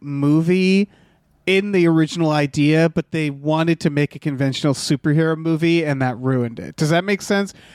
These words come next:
Like, it felt like this wasn't a conventional superhero story. Madam Web, from what I can tell, she's paralyzed and blind, and she keeps to this, like, device that's web-like and astral projects. I think that's what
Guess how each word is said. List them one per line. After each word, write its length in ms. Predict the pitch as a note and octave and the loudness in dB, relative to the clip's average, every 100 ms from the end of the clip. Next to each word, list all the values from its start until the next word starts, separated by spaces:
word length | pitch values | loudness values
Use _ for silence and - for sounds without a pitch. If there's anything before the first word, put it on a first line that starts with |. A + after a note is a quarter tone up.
| - | -4
Like, 200 | F#3 F#3+ | 0 0
it 160 | G3 - | -2 -2
felt 260 | A3 A#3 | 0 0
like 240 | A#3 A3+ F#3+ | 0 -2 0
this 240 | G3+ - | -2 0
wasn't 280 | G3 F#3 G3 | 0 0 0
a 40 | F3+ | -2
conventional 640 | E3+ D3+ D#3 D3 D#3 C#3 | -2 -2 -2 -2 -2 -2
superhero 640 | - - G#3 F#3 D3+ C3+ B2+ | -4 -2 0 0 0 -2 -4
story. 500 | - C3 B2 B2 A#2+ - - - - _ | -4 -2 0 -2 -6 -14 -20 -20 -20 _
Madam 320 | F#3+ B3 C4 | 0 0 0
Web, 200 | A#3+ A3+ | -2 -4
from 100 | G3+ | -4
what 100 | G3+ | -2
I 80 | A#3 | -2
can 160 | B3+ | -4
tell, 300 | G3+ G3 F3 | -6 -2 -2
she's 300 | E3 - D#3 - - | -2 -2 -2 -4 -14
paralyzed 840 | - D#3 G3+ C#4 E4 D#4+ F4 D#4+ - | -8 -2 0 2 2 4 2 2 0
and 120 | C#4 | 0
blind, 520 | A3 A3 A3 E3+ D#3+ | 0 2 2 0 -2
and 220 | D3+ E3 D#3+ | 0 0 0
she 180 | F#3+ | -2
keeps 400 | F3 - G#3 - - | -2 -2 -2 -2 -4
to 120 | G3+ | -4
this, 240 | F3 - | -4 -2
like, 200 | E3 C#3+ | -2 -2
device 460 | - C#3+ C#3+ D#3 D#3+ | -2 0 0 0 -2
that's 240 | - C3+ | -4 -4
web-like 800 | C3+ D#3 G3 E3+ D3+ C3 C3 - - _ _ _ _ _ _ | 0 2 2 -2 -4 -4 -4 -8 -20 _ _ _ _ _ _
and 120 | E3 | -2
astral 380 | D#3+ D#3 - D#3+ | 0 -2 0 -4
projects. 580 | - C#3 B2+ F3 A#3 - | -2 -4 0 -2 -2 -8
I 120 | D#3 | -8
think 240 | - A3 G#3 | -4 -4 -2
that's 240 | B3+ A#3 | -4 -2
what 180 | A#3+ | -4